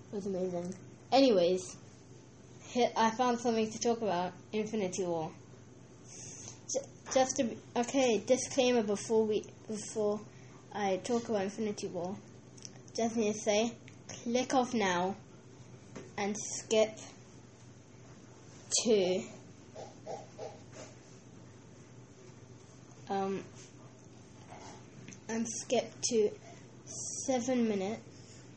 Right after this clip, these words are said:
Um, I mean, six, six minutes and forty-five seconds if you,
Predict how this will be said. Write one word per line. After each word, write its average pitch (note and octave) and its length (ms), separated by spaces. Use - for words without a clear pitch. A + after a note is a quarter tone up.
Um, A3 200
I - 20
mean, G#3 240
six, - 240
six - 260
minutes G#3 480
and G3+ 200
forty-five G#3+ 640
seconds G3 520
if - 140
you, G3+ 120